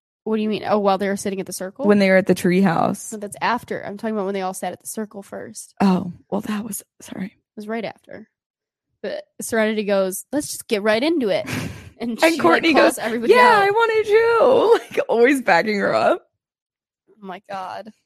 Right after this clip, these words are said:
Speaker 1: Said, "So no Jared for Deb."
Speaker 2: <laughs>
Speaker 1: Um, okay. Je-, so then now we're where you're at, where Jesse and Deb go and have their treehouse conversation.
Speaker 2: Yeah.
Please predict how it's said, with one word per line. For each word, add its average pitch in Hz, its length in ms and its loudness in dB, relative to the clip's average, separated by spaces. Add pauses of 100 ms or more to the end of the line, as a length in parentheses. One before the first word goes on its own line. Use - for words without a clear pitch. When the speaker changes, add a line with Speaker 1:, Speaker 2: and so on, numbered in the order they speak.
(600)
Speaker 1:
Said, 196 200 -8
"So 190 120 -10
no 196 140 -4
Jared 208 300 -4
for - 100 -10
Deb." 214 380 -2 (440)
Speaker 2:
<laughs> 151 180 -4
Speaker 1:
Um, 196 540 -2 (400)
okay. 190 580 -12 (140)
Je-, 208 220 -12
so - 120 -12
then 202 380 -6 (240)
now 196 180 -8
we're 185 100 -8
where 185 140 -14
you're 180 180 -10
at, - 200 -8
where 190 240 -14
Jesse 175 320 -8
and 120 80 -18
Deb 156 240 -12
go 170 100 -10
and 202 100 -12
have 208 220 -14
their 202 160 -14
treehouse - 420 -20
conversation. - 400 -6
Speaker 2:
Yeah. 202 380 4